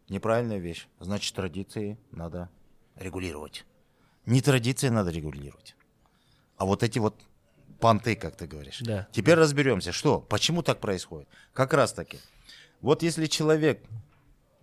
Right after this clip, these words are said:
Speaker 1: берёт в кредит, проводит какую-то, ну, шикарную свадьбу, скажем так, то по умолчанию сразу понятно, если он это всё в-, игра-, берё-, э, ну, как бы проводит это всё в кредит, значит, он не соответствует тому,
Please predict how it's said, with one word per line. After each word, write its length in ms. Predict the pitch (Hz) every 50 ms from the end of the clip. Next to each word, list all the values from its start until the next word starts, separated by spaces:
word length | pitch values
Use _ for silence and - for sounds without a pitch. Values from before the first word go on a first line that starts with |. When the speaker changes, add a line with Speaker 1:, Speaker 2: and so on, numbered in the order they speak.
| _ _ _ _ -
Speaker 1:
берёт 340 | 90 82 117 127 151 151 -
в 40 | -
кредит, 360 | - 135 127 135 135 - - -
проводит 420 | 117 120 120 127 127 107 107 -
какую-то, 420 | - 110 - - 113 - - 98 101
ну, 160 | 123 104 87
шикарную 440 | - 101 - 107 98 90 87 82 82
свадьбу, 400 | - - 117 135 143 - 90 -
скажем 320 | - - 82 80 78 73
так, 180 | - - - - _ _ _ _ _ _ _ _ _ _ _ _ _
то 160 | - 110 107
по 200 | - - - 120
умолчанию 520 | 127 139 147 156 156 - - 214 214 185 131
сразу 300 | - 143 135 131 120 117
понятно, 380 | - 123 117 113 101 92 - 92
если 220 | 107 - - 143
он 120 | 143 143 143
это 160 | 139 - 135
всё 180 | - - - 123
в-, 160 | - - - -
игра-, 320 | 110 101 120 120 113 101 -
берё-, 300 | 107 104 110 127 127 113 -
э, 640 | - 107 107 107 104 104 104 101 98 98 95 92 90 87 - -
ну, 160 | - 120 110
как 160 | - 98 90 85
бы 120 | 87 85
проводит 400 | - 110 113 110 101 95 92 87 -
это 60 | 92
всё 160 | - - 98 90
в 100 | - -
кредит, 420 | - 95 95 98 127 185 240 - _ _ _ _ _ _ _ _
значит, 240 | - 120 143 - -
он 140 | 135 135 113
не 100 | 107 117
соответствует 600 | - - 127 - - 131 120 101 - - 87 80
тому, 400 | - 95 90 110 135 180 226 175